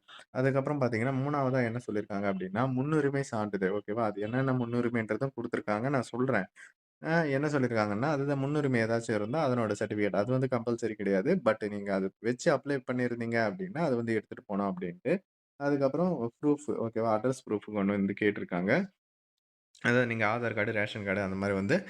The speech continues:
எடுத்துட்டு போலாம். சரிங்களா? அதை தான் வந்து சொல்லியிருக்காங்க.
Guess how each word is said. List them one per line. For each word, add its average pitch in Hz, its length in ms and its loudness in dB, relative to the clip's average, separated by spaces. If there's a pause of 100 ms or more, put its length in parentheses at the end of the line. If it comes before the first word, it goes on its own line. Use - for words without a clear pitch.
(240)
எடுத்துட்டு 110 360 0
போலாம். 90 260 0
சரிங்களா? 104 380 -2
அதை 101 140 0
தான் 110 180 -2
வந்து 113 260 0
சொல்லியிருக்காங்க. 98 560 0